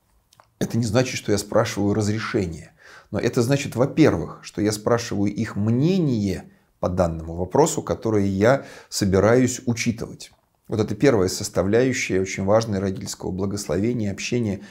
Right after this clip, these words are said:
почтительного сына или почтительной дочери со своими родителями. Э, мне важно мнение моих родителей, и я собираюсь его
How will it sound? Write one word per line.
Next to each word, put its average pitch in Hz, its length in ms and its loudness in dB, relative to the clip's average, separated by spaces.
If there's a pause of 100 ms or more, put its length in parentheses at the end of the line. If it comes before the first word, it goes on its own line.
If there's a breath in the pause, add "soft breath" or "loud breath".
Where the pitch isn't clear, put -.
(140 loud breath)
почтительного 98 640 -2
сына 143 300 -2
или 107 140 -2
почтительной 101 640 -6
дочери 110 340 -2
со - 160 -10
своими 95 320 -4
родителями. 98 640 -6 (400 loud breath)
Э, - 520 -6
мне 107 200 -2
важно 104 400 6
мнение 95 640 0
моих 90 340 -8
родителей, 160 540 0
и 175 180 -6
я 101 140 4
собираюсь 101 640 0
его 104 380 -2